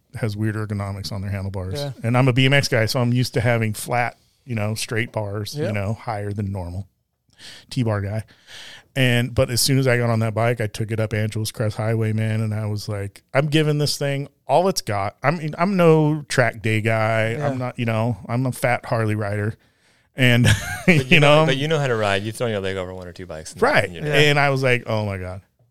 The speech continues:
Speaker 1: this is the, this is honestly the best handling stock bike I've ever ridden that has a V twin in it, like,
Speaker 2: Right.
Speaker 1: by far." You know, I've got, you know, I've had my F X R, I have a F X R that has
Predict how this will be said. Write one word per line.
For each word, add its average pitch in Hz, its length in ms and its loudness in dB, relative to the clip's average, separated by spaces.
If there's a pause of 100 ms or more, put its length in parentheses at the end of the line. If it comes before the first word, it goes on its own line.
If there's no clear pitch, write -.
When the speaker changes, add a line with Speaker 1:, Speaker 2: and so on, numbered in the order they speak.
(320)
Speaker 1:
this 135 180 0
is 120 100 -6
the, 120 220 4
this 120 280 2
is 113 280 0 (560)
honestly 113 640 2
the 107 100 0
best 104 320 0
handling 104 880 0
stock - 420 0
bike 107 240 0
I've 104 140 -2
ever 101 160 -4
ridden 107 460 0 (120)
that - 260 -8
has 104 320 -2
a 98 60 -4
V 98 180 -8
twin 120 280 0
in - 120 -12
it, - 80 -20 (160)
like, 135 180 0
Speaker 2:
Right. 147 60 0
Speaker 1:
by 120 140 4
far." - 320 -2 (460)
You 120 100 0
know, 117 60 0
I've 113 200 2
got, 107 280 0 (420)
you 113 120 -6
know, 101 80 -6
I've 110 180 -2
had 113 240 -8 (140)
my 120 120 0
F 117 120 0
X 113 180 -6
R, 117 180 -2
I 135 60 -2
have 123 100 0
a 117 140 -6
F 117 120 0
X 117 140 -4
R 113 180 0
that 107 100 -2
has 104 280 0